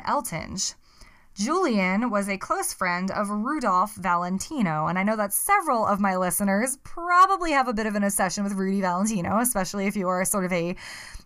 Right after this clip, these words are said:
old-time silent movie fan and gothic noir sort of fan. You love Rudolph Valentino. Um, so Julian was his co-star in the silent film The Isle of Love.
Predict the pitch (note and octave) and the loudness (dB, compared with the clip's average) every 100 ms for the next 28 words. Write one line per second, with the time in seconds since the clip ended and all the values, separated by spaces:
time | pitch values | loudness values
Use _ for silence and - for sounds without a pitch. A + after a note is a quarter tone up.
0 | - A3 A3 G3+ A3 G#3 G3 F#3+ A#3 G3+ | -6 -2 0 2 2 2 2 0 0 0
1 | F#3+ G3+ G3 F3+ - G3 F3 F3 F3+ F3+ | 0 0 0 -2 -2 0 2 0 0 -2
2 | F3+ F3+ F#3+ E3+ F#3+ F#3 F3+ F3 E3+ F3 | -2 -2 0 0 -2 -4 0 2 2 0
3 | F3 F3+ F3+ - E3+ E3+ F3+ F#3 F#3 F#3 | -4 -4 -6 -6 -6 -4 -4 -4 -4 -2
4 | F3+ F#3 F3+ F3 F3 E3+ F3 F#3 F#3 E3+ | -2 -4 -2 -2 -2 -4 -2 -2 -2 -2
5 | F#3+ A#3 - - - - - - G#3+ G#3 | -4 -4 -10 -16 -18 -20 -20 -4 0 2
6 | G3+ G#3 A#3 G3+ E4+ E4 C4 A#3+ A3+ G#3+ | 2 0 0 0 2 2 2 0 -2 -4
7 | - E4 - G3+ F3+ F3+ F#3+ G3+ F#3+ G#3 | -4 -4 0 2 2 0 -2 0 0 0
8 | G#3 F#3 G3 - F3 E3 - F3+ G#3 F3+ | 0 0 0 2 0 0 -2 -2 0 0
9 | D#2+ - | -2 -12